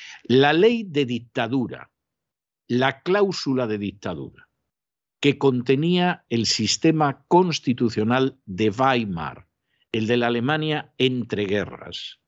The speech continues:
y que en un momento determinado permitió que Hitler pasara de ser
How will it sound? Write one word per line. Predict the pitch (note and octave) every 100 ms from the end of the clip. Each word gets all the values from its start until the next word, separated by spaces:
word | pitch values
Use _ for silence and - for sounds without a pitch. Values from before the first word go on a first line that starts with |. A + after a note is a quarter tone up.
| _ - - -
y | C3
que | - C#3+
en | F#3+
un | A#3+ G#3+
momento | D3+ D3 D#3 D3 A#2+ A2
determinado | G2+ F2+ G2 G#2+ A2+ C3 C3+ D3 - _
permitió | A#2 A2 G#2 G#2+ G2 C#3+ D3+
que | C#3+ A#2
Hitler | C#3 C3+ B2 A#2+ -
pasara | G2+ F#2+ C3 C3
de | A#2+
ser | G#2 - B2 F2+